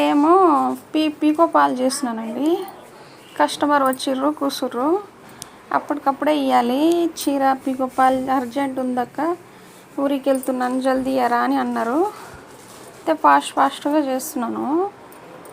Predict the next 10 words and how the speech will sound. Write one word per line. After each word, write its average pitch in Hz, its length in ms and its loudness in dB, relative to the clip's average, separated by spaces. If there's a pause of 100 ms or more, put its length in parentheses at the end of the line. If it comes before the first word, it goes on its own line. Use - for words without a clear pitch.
(120)
రెండు 269 220 2
చీరలు 269 420 -2
ఫస్ట్ 269 300 -4
వాళ్ళకి 254 420 -2
ఇచ్చేసి 285 440 -4 (880)
తర్వాత 285 380 0 (120)
ఏరేది 277 340 0
చేసుకుందామని. 262 800 -2 (1700)
అయితే 285 240 -2
మా 311 160 4